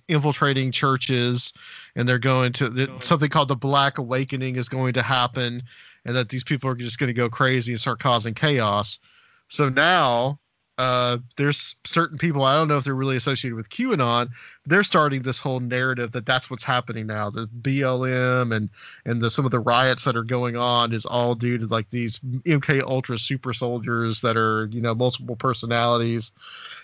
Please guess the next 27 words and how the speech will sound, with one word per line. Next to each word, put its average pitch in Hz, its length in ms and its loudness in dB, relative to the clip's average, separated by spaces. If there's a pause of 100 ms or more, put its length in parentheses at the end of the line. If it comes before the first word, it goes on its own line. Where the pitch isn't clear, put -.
And 143 140 4
it's 143 140 4
just, - 400 2
it's, - 420 0
it's, - 640 -4 (260)
that's 170 320 0
a 160 60 2
direct 139 480 -2
link 131 280 -4
to 123 80 -10
something 113 360 -6
that's, 110 240 -10
like, 113 240 -4
you 120 100 -8
know, 113 280 -4 (800)
Satanic 135 540 0
Panic 120 340 0
era 117 260 2
stuff, 139 640 2
and 123 160 -2
also 123 400 0
has 117 160 -2
got, 117 380 0
like, 117 280 -2
you 131 80 -4
know, 117 400 0
um, 113 520 0